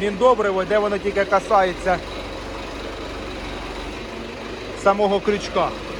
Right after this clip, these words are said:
Селітра черкаська. Ціну я вже був говорив в попередніх відео, чи двадцять сім п'ятсот, чи двадцять восім п'ятсот.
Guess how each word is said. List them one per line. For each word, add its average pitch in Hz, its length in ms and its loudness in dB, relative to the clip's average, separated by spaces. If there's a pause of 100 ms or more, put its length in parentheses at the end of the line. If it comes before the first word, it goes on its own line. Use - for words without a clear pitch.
(3000)
Селітра 254 460 4
черкаська. 240 720 4 (2250)
Ціну 254 260 4
я 233 120 8
вже 214 200 4
був 220 180 4
говорив 220 340 6
в 190 40 2
попередніх 208 600 0
відео, 233 440 4
чи 214 200 -4
двадцять 226 420 4
сім 285 160 0
п'ятсот, 254 420 2
чи 190 60 -8
двадцять 175 260 0
восім 254 360 2
п'ятсот. 226 420 2